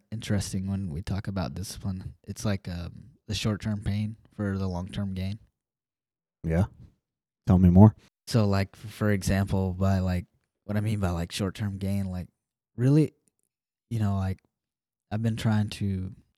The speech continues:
Speaker 1: spend my time a little bit differently in the morning. You know, like, pray, praise God, and, and spend time with him in his word. Like, in a sense,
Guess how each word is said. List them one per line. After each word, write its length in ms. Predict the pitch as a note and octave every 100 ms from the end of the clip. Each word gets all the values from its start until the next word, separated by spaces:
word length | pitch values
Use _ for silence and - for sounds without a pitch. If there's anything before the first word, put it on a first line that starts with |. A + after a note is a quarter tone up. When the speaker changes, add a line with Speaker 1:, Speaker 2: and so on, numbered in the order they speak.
| _ _
Speaker 1:
spend 380 | - - - A2+
my 140 | G#2 G2
time 320 | G#2+ F#2+ F#2
a 40 |
little 180 | F2 F2
bit 120 | F2
differently 440 | - - F2 F#2+ G2
in 120 | G2+
the 80 | G2
morning. 320 | G2 G2+ G#2+ _ _ _ _ _ _ _ _ _ _ G2
You 120 | F#2+
know, 160 | F#2
like, 240 | - - - _ _ _ _ _ _ _ _
pray, 540 | - F#2+ F#2+ F#2 F2+ - _ _ -
praise 360 | F#2 F#2 G2+
God, 420 | F2+ F2 F2 F#2 B2+ - _ _ _ _ _ _ _
and, 320 | F2 F2 E2+ A2 _ _ _ _ _ G#2+
and 100 | G#2+
spend 260 | F#2+ F#2
time 220 | G2 F#2+
with 120 | F#2+ F#2+
him 120 | F#2
in 80 | F2+
his 160 | F2+
word. 260 | F2+ F#2 G2+ - _ _ _ _ _ _ _ _ _
Like, 180 | G#2 A2
in 100 | A2
a 60 |
sense, 420 | G#2+ C3+ C3+ -